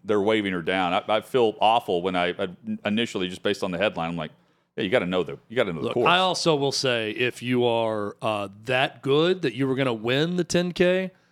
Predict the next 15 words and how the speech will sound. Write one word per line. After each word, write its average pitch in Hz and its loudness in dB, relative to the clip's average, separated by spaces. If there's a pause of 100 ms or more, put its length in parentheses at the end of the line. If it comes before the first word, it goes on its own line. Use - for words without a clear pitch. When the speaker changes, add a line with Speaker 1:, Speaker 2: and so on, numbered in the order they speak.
(260)
Speaker 2:
you 120 -10
probably 151 2
also 127 0
should 127 -6
be 123 -4
smart 127 0
enough 117 0
to 117 -2
look 123 0
at 117 -10
the 123 0
exact 120 -2
course 120 -4
you're 120 0
running 101 -4